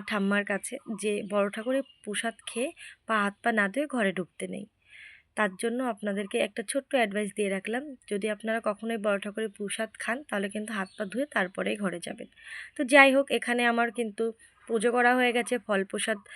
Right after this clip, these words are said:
বানানোও হয়ে গেছে, আর এখানে আমি ফল দিচ্ছিলাম সবাইকে প্রসাদ, ফল প্রসাদ দিচ্ছি। তো আমার এই ভিডিওটা কেমন লাগলো তোমরা অবশ্যই কমেন্টে জানিও। ভালো লাগলে একটা লাইক করে দিও, কমেন্ট করে দিও, একটা শেয়ার করে দিও।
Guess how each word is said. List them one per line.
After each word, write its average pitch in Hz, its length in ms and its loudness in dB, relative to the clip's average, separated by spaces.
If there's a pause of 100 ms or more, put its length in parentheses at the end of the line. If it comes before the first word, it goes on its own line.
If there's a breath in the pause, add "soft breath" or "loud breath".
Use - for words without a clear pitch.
(320 loud breath)
বানানোও 208 480 4
হয়ে 262 180 4
গেছে, 277 200 2
আর 214 60 2
এখানে 202 240 -2
আমি 214 120 -2
ফল 202 320 -2
দিচ্ছিলাম 185 560 -4 (100)
সবাইকে 185 480 -4
প্রসাদ, 190 360 -8 (1120)
ফল 202 200 -4
প্রসাদ 208 340 -2
দিচ্ছি। 196 300 -6 (400 loud breath)
তো - 100 -2
আমার 269 160 8
এই 285 180 10
ভিডিওটা 254 340 4
কেমন 226 420 4
লাগলো 202 400 4
তোমরা 214 320 0
অবশ্যই 220 380 -2
কমেন্টে 214 480 -2
জানিও। 190 420 0 (460 loud breath)
ভালো 208 260 2
লাগলে 254 300 4
একটা 254 220 2
লাইক 202 340 4
করে 226 220 -2
দিও, 220 240 -2 (420 loud breath)
কমেন্ট 208 360 2
করে 214 200 0
দিও, 214 160 0
একটা 208 200 -6
শেয়ার 202 320 0
করে 208 200 -2
দিও। 214 200 -4